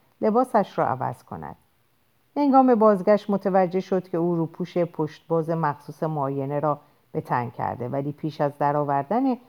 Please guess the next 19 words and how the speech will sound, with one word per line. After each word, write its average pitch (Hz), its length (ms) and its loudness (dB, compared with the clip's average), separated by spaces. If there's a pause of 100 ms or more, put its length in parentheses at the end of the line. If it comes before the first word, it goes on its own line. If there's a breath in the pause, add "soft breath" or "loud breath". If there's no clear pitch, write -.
(280 soft breath)
جوراب‌های 190 600 2
بلند 214 520 0
سیاهش 135 720 -4 (440)
به 254 140 2
دقت 277 480 0
مشغول 185 500 -2
تا 160 240 -2
کردن 190 540 -2
لباس 120 440 -4
هاست. - 360 -16 (800)
نیچه 185 300 -2
در 165 220 6
حالی 175 240 0
که - 200 -2
از 160 200 -2
این 185 120 -2
تأخیر 170 580 -4
عذرخواهی 147 540 -4
می‌کرد 147 380 -2